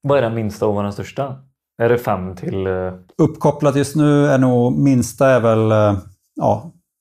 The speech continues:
Speaker 2: fem kilowatt kanske. Och största är nog, tror det är två eller fyra megawatt, tror jag.
Speaker 1: Ja.
Speaker 2: Men, eh, det kommer större. Så vi har
Speaker 1: Ja.
Speaker 2: ett på, vi kopplar upp ett på tolv megawatt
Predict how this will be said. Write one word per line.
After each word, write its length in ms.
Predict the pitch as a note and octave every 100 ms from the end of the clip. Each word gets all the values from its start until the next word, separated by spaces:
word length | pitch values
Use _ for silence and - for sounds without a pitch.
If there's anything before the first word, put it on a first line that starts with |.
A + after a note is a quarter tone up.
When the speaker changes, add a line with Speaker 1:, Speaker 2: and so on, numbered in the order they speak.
| -
Speaker 2:
fem 180 | A#2 G#2+
kilowatt 300 | - A#2 -
kanske. 220 | A#2+ A#2+
Och 520 | A#2+ - A#2 A#2 -
största 480 | - A#2+ G#2+ - B2+
är 80 | B2
nog, 300 | A2 G#2+ G2+ - _ _ -
tror 100 | C3+
det 60 | A2+
är 20 |
två 400 | - D#3+ D3 D3+
eller 220 | C3 A#2+
fyra 640 | A2+ - C3+ A2+ A2+ A2
megawatt, 600 | A2 A2+ A#2+ C3 A2 G2+ -
tror 180 | - -
jag. 100 | G#2+ - _ _ _ -
Speaker 1:
Ja. 280 | G2 - -
Speaker 2:
Men, 440 | - B2 A2+ A2 G#2+
eh, 640 | G2+ G2+ G2 G2 G2+ G#2 G#2 - -
det 80 | A#2+
kommer 200 | C#3 C3+
större. 360 | C3+ G#2 A2 A#2
Så 280 | - - G#2+
vi 120 | G#2+
har 160 | G#2+ A2+
Speaker 1:
Ja. 40 | A#2
Speaker 2:
ett 160 | -
på, 180 | A#2 G#2+ - _ _ _ -
vi 60 |
kopplar 300 | A#2 C#3+ B2
upp 180 | C3 C3
ett 200 | A#2 A2
på 80 | A#2+
tolv 560 | - - C3+ C#3+ C#3+ C#3
megawatt 560 | C#3+ B2 A2 A2+ -